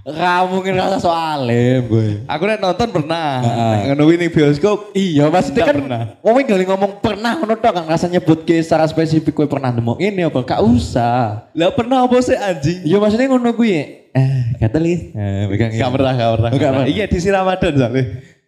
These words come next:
Speaker 1: Oh, bener. <laughs> Kok di aku yang Ramadan deh? Serius iki, serius.
Speaker 2: Gak pernah, gak
Speaker 1: Gak
Speaker 2: pernah.
Speaker 1: pernah ya?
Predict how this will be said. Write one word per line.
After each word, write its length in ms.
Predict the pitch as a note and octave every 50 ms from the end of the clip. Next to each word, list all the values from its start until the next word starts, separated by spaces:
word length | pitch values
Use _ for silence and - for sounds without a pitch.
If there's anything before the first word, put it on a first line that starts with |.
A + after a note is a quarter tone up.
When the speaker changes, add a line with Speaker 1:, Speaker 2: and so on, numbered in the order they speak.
| _ _ _ _ _ _ _ _ _ _ _ _ _ -
Speaker 1:
Oh, 100 | - F#3
bener. 200 | E3 - - - - - E4+ - - - - - C5
<laughs> 380 | C5 - D#4+ A#4 A#4+ - A4
Kok 100 | - -
di 100 | - D4+ B3+
aku 260 | - - C4+ B3+ A#3 B3+
yang 180 | B3 - C4 B3
Ramadan 460 | A#3+ B3 B3+ C#4+ C4 G#3 - - A#3+ G#3+
deh? 180 | G3 A3 G3+ D#4+ D#4 - C#4+ D4+ C4 -
Serius 540 | B3+ D4+ D#4 D#4+ D#4+ D#4 D4+ D4 C#4 B3+ A#3+
iki, 260 | B3 A#3 G3 F3 E3+ D#3
serius. 720 | C#3+ E3+ F3+ G3 F#3 E3 D3 C3 A#2+ A2+ G#2+ G#2+ G#2+ A2+ A2+
Speaker 2:
Gak 220 | - - - G3+ F#3
pernah, 220 | D3+ C#3+ C3+ B2 A2+
gak 140 | A2 A2+ A2
Speaker 1:
Gak 160 | G#2+ E3+ E3+
Speaker 2:
pernah. 60 | G3+ G#3+
Speaker 1:
pernah 280 | A#3+ A3+ F#3+ D#3+ C#3 A#2
ya? 200 | G#2 G2 F#2+